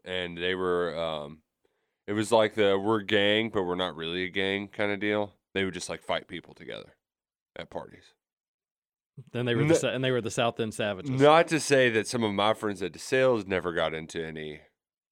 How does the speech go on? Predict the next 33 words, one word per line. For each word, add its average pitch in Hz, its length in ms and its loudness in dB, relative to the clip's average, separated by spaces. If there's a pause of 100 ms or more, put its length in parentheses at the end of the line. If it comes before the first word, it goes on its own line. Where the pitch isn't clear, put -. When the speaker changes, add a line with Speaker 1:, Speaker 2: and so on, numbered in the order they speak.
(100)
Speaker 1:
you 92 100 -2
know, 73 120 -8
fisticuffs - 680 -8
from 82 140 -14
time 82 240 -4
to 80 80 -12
time, 87 360 -6 (180)
but, 262 260 2
you 247 160 -6
know, 95 220 -10 (1040)
I 147 100 12
was 147 220 6
not 110 260 6
of 87 120 -4
that 90 200 2
group, 95 220 -4
too. 92 240 0
I 101 160 4
got 139 240 6
Speaker 2:
So 185 100 6
we 185 140 2
find 208 340 8
out 202 260 12
that 175 100 6
Roush 190 500 10
was 165 220 6
an 156 100 2
infamous 185 480 2
South 175 300 6
End 170 180 2
Savage. 131 680 0
Speaker 1:
<laughs> - 40 -2
I 156 40 2